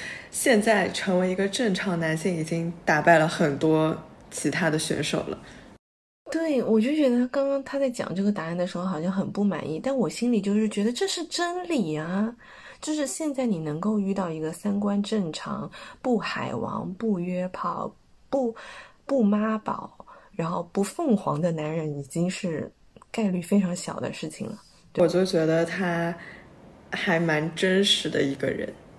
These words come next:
Speaker 1: 一个是他说的话可以相信，做事靠谱，还有一个就是、就是他懒，他就真的说他自己懒，或者就是不太会为自己找一些理由。哎，等等，这，这明明是他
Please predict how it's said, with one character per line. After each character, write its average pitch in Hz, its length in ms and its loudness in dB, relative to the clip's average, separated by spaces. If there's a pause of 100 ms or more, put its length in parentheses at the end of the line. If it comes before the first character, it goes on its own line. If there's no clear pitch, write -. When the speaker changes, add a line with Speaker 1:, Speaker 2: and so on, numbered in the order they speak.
(180)
Speaker 1:
一 220 100 0
个 294 100 0
是 320 160 0
他 240 200 0
说 226 180 0
的 214 80 0
话 208 260 0
可 180 160 -2
以 185 80 2
相 185 280 -2
信， 175 280 -2
做 180 280 2
事 180 240 0
靠 175 260 -2
谱， 165 220 -4
还 190 160 -2
有 190 60 2
一 - 20 2
个 175 100 4
就 175 180 0
是、 190 220 -2 (640)
就 190 80 -2
是 - 20 -16 (160)
他 - 180 -4
懒， - 500 -2
他 202 100 -4
就 175 100 2
真 170 160 0
的 160 140 0
说 160 180 -2
他 156 140 0
自 - 180 -6
己 147 100 -2
懒， - 480 -4
或 185 100 0
者 165 180 4
就 160 160 -6
是 320 160 0 (680)
不 202 140 2 (140)
太 285 280 4
会 247 320 6
为 226 360 8
自 214 240 0
己 190 260 4
找 165 260 2
一 151 60 4
些 - 280 4
理 262 200 6
由。 - 100 -2 (360)
哎， 208 80 6
等 185 240 8
等， 180 120 8
这， 269 160 8 (280)
这 330 120 10
明 247 200 12
明 - 60 8
是 - 180 8
他 - 120 6